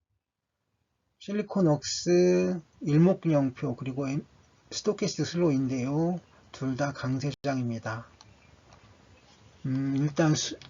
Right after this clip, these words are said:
후행 스팬이 위에 올라-, 올라섰고요. 그리고, 어, 기준선과 전환선을 보면 전환선 위에 있죠.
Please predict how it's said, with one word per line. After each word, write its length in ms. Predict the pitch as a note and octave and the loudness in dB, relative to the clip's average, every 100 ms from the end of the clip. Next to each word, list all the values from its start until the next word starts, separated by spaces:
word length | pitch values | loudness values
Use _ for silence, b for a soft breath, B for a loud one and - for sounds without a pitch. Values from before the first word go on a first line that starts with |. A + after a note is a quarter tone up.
| - | -16
후행 300 | - A#3+ A#3+ | 4 8 8
스팬이 800 | - - F#3+ D3+ C#3 D3+ F#3+ G#3+ F#3 - _ _ - _ _ - _ - | 6 -2 -2 0 -2 -4 -4 -6 -12 -20 _ _ -20 _ _ -20 _ -8
위에 140 | C#3 | -4
올라-, 300 | C#3+ C#3 D3+ | -4 -2 -2
올라섰고요. 1000 | D3+ E3 C#3+ D3 F3+ - F3 C#3 D3 F3+ E3+ - | -2 0 0 -2 -4 -6 -2 0 0 -2 -4 -12
그리고, 720 | C#3 B2+ - E3 E3+ F3+ F3 - b b b - - | -10 -6 0 2 4 2 -2 -8 b b b -20 -10
어, 140 | C3+ B2+ | -8 -4
기준선과 840 | D#3 D3+ F3 D#3+ D#3+ D3+ C#3+ E3 | -2 4 4 6 4 2 0 0
전환선을 480 | D#3+ D3 D3 D3 D3+ | 0 0 0 0 0
보면 460 | C3 C#3 D3+ E3 D#3+ | -2 -4 -2 0 0
전환선 480 | D3+ D3 D3 C#3+ | 0 0 2 0
위에 200 | C3+ D3 D3 | 0 0 0
있죠. 460 | B2+ - B2 A#2 | -4 -8 -6 -6